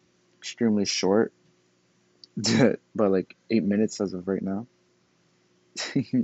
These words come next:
All right. Uh, I guess the second to-, yeah. The second topic would be single player games. All right. Okay. Mo-, I know most of you guys like video games as much as the other ha-, other person.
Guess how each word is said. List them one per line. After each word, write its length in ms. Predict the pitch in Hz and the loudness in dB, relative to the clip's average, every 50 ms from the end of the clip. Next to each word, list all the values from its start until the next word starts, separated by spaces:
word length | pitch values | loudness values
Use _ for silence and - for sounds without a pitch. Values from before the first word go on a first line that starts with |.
| - - 208 - | -2 -4 -8 -2
All 60 | 110 110 | 2 2
right. 160 | 107 - - _ _ _ - - - _ _ _ _ - - | 2 2 0 _ _ _ -20 -20 -20 _ _ _ _ -10 -6
Uh, 320 | 101 107 107 110 110 104 98 | -4 -2 -2 0 -2 -2 -2
I 60 | 110 113 | 0 -2
guess 160 | 120 120 - | -2 -2 -4
the 60 | 120 | -6
second 360 | - - 123 120 - 117 110 - | 0 0 0 2 2 0 -4 -4
to-, 300 | - - - - - - - | -6 -8 -6 -6 -8 -6 -4
yeah. 260 | 104 98 98 101 - - - - - - _ _ _ _ _ _ _ _ _ _ _ _ _ _ _ _ - | -6 -6 -6 -8 -10 -10 -12 -14 -18 -20 _ _ _ _ _ _ _ _ _ _ _ _ _ _ _ _ -10
The 80 | - 104 | -10 -8
second 460 | - - 117 110 - 107 104 98 - | -4 -2 -2 -2 0 -2 -4 -4 -4
topic 340 | - 104 101 - 107 98 - | -4 -4 -2 0 -2 -2 0
would 200 | 98 90 - - | -2 -4 -4 -2
be 500 | - 101 101 101 104 107 107 113 120 123 _ _ _ _ _ _ _ _ _ _ _ _ _ _ _ _ _ _ _ _ _ _ _ | 0 2 2 4 2 2 0 -2 -6 -10 _ _ _ _ _ _ _ _ _ _ _ _ _ _ _ _ _ _ _ _ _ _ _
single 720 | - - - - - - - - - - 151 151 127 127 110 | -16 -14 -10 -10 -8 -6 -6 -4 -4 -2 -2 -2 -2 -2 -4
player 320 | - - 107 98 92 90 | -2 -2 -2 0 0 0
games. 480 | 90 90 85 85 82 87 90 - - - | -2 -2 -4 -4 -6 -8 -12 -16 -14 -10
All 100 | - 104 | -6 -4
right. 400 | 101 95 95 98 95 87 73 - _ _ _ _ _ _ _ _ _ _ _ _ _ _ _ _ _ _ _ _ _ _ _ _ _ - | -2 -2 0 0 0 0 -2 -4 _ _ _ _ _ _ _ _ _ _ _ _ _ _ _ _ _ _ _ _ _ _ _ _ _ -20
Okay. 180 | - - 123 - - | -18 -18 -18 -8 -4
Mo-, 180 | 135 135 135 | 0 2 2
I 120 | - 131 143 | 4 4 4
know 140 | 151 156 156 | 4 4 4
most 240 | 135 123 120 - | 2 2 2 2
of 60 | 127 120 | 2 2
you 120 | 120 110 | 4 4
guys 220 | 113 113 107 - | 4 4 2 0
like 320 | 98 - 98 90 95 98 - _ - - | -4 -6 -4 -2 -2 -2 -4 _ -12 -8
video 340 | 117 110 117 113 110 107 | -2 0 2 4 4 2
games 600 | 107 110 104 107 110 120 120 120 - - - - _ _ - - | 2 0 0 0 0 -2 -4 -6 -12 -16 -18 -18 _ _ -8 -6
as 100 | 101 101 | -4 -4
much 220 | 104 - - - | -4 -4 -4 -6
as 300 | 101 101 - - - _ _ _ _ _ _ - | -8 -8 -8 -16 -18 _ _ _ _ _ _ -16
the 160 | - 98 98 95 | -8 -4 -4 -2
other 320 | 95 101 101 110 107 - - | -2 -4 -6 -10 -10 -12 -8
ha-, 60 | 98 | -8
other 120 | 92 92 95 | -6 -6 -6
person. 480 | - - 98 95 - - 98 98 110 | -4 -4 -4 -4 -4 -6 -8 -10 -10